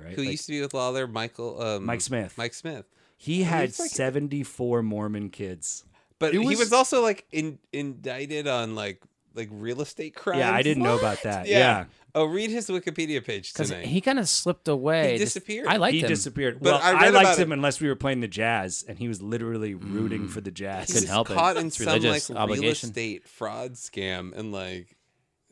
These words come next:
Speaker 2: it was on trial last
Speaker 1: Right,
Speaker 2: I
Speaker 1: like,
Speaker 2: heard.
Speaker 1: twelve of his kids
Speaker 2: Yeah.
Speaker 1: were his lawyers
Speaker 2: <laughs>
Speaker 1: and his
Speaker 3: Yeah.
Speaker 1: real estate agents.
Speaker 3: But do you,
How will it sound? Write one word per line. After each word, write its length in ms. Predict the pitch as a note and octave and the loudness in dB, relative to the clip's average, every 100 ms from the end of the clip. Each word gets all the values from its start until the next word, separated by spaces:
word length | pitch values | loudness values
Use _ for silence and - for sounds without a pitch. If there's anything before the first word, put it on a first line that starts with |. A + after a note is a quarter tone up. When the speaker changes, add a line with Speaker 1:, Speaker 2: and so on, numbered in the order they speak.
| _ - | _ -12
Speaker 2:
it 60 | |
was 160 | G#2+ G#2 | -10 -6
on 180 | A2 G2 | -6 -8
trial 500 | - G#2 A2 F#2+ F#2 | -12 -10 -10 -10 -12
last 280 | F2+ F#2 | -12 -4
Speaker 1:
Right, 80 | A2+ | -2
Speaker 2:
I 40 | G#2 | -2
Speaker 1:
like, 100 | G2 | -6
Speaker 2:
heard. 100 | E2+ | -6
Speaker 1:
twelve 320 | C3 C3 C3+ | 0 0 0
of 120 | A#2+ | -4
his 180 | A#2 G#2 | -8 -8
kids 360 | - A#2 G2 C#3+ | -6 -6 -6 -4
Speaker 2:
Yeah. 80 | C#3+ | -4
Speaker 1:
were 60 | |
his 180 | G#2+ F2 | -4 -6
lawyers 560 | G2 G2 F#2 E2+ - - - | -4 -4 -4 -8 -10 -14 -14
Speaker 2:
<laughs> 160 | - - | -14 -10
Speaker 1:
and 160 | F#3+ A2 | -10 -8
his 120 | A2+ B2 | -8 -4
Speaker 3:
Yeah. 100 | A2 | -2
Speaker 1:
real 80 | A2 | -2
estate 320 | G2+ A2+ G2 | -2 -6 -6
agents. 540 | F#2 F2+ F#2+ F#2 - - | -8 -10 -14 -16 -12 -2
Speaker 3:
But 180 | F#3+ | -2
do 140 | - F#3 | 0 -2
you, 140 | G3+ | -2